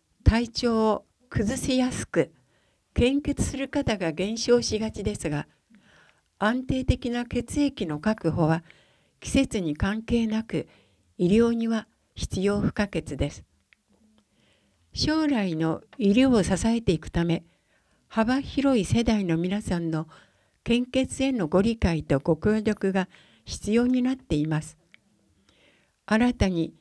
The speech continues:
成人式を迎える方にも、二十歳という人生の節目に、誰かの生きる力になる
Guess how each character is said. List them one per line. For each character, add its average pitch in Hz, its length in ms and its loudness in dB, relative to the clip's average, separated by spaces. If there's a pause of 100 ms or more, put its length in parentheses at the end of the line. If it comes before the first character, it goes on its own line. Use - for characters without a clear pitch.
(380)
成 262 260 2
人 294 260 2
式 - 300 -2
を 170 120 0
迎 175 340 0
え 233 40 0
る 233 100 0
方 226 280 2
に 160 100 -2
も、 143 220 -2 (600)
二 240 180 -2
十 208 200 -2
歳 - 320 -4 (360)
と 226 100 8
い 240 160 4
う 240 60 2
人 277 260 4
生 165 220 0
の 143 140 -2
節 - 280 -8
目 202 120 0
に、 170 200 -2 (720)
誰 233 260 4
か 208 160 -2
の 160 120 0
生 156 120 -2
き 240 140 -4
る 214 140 0
力 220 420 -2
に 214 140 -4
な 214 120 -2
る 160 220 -4